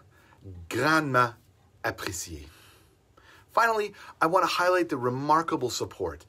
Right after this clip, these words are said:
that the Friends of the Ottawa Public Library Association has given us, which has made this contest such a success.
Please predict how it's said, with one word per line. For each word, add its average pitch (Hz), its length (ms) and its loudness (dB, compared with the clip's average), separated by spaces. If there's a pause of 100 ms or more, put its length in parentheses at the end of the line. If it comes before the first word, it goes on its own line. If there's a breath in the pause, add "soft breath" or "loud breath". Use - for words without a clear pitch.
(280 loud breath)
that - 140 -8
the 113 60 -10
Friends 156 360 -2
of 135 80 -10
the 120 80 -6
Ottawa 117 240 2
Public 117 320 -6
Library 98 300 -2
Association 90 760 -10
has 87 240 -8
given 104 300 -6
us, 85 200 -10 (280 loud breath)
which - 160 -8
has 113 140 -6
made 143 440 -2
this 131 140 -10
contest 104 560 -8 (140)
such - 500 -8 (100)
a 110 60 -8
success. - 640 -10